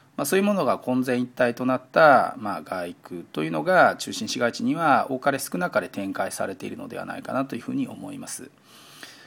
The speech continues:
で、ただそうは言ってもですね、あの、銀座はまあ老朽化とまでは言いませんが、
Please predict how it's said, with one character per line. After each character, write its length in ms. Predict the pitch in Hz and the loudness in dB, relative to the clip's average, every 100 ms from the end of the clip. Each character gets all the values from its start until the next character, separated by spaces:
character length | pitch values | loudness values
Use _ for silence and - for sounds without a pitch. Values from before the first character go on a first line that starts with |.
| - _ | -20 _
で、 120 | 151 | 0
た 120 | 147 | 6
だ 100 | 175 | 6
そ 200 | 139 196 | 6 4
う 20 | |
は 100 | 190 | 4
言 80 | 139 | 4
っ 40 | 117 | 2
て 180 | - | -4
も 120 | 156 127 | -2 -2
で 120 | 101 | -4
す 100 | - | -6
ね、 400 | 98 92 87 - | -4 -4 -8 -8
あ 100 | 120 | -4
の、 140 | 113 107 | -4 0
銀 240 | 127 170 | 0 2
座 140 | 170 165 | 6 6
は 60 | |
ま 180 | 160 151 | 8 4
あ 20 | |
老 220 | 117 165 | 4 0
朽 300 | 196 - 214 | -2 -2 -4
化 240 | 196 196 190 | 0 4 4
と 120 | - | 4
ま 140 | 196 180 | 2 4
で 80 | |
は 80 | 110 | 2
言 80 | 110 | 0
い 40 | |
ま 120 | 113 117 | -2 -2
せ 160 | 123 | -4
ん 100 | 107 | -2
が、 460 | 113 147 127 95 | 4 6 8 6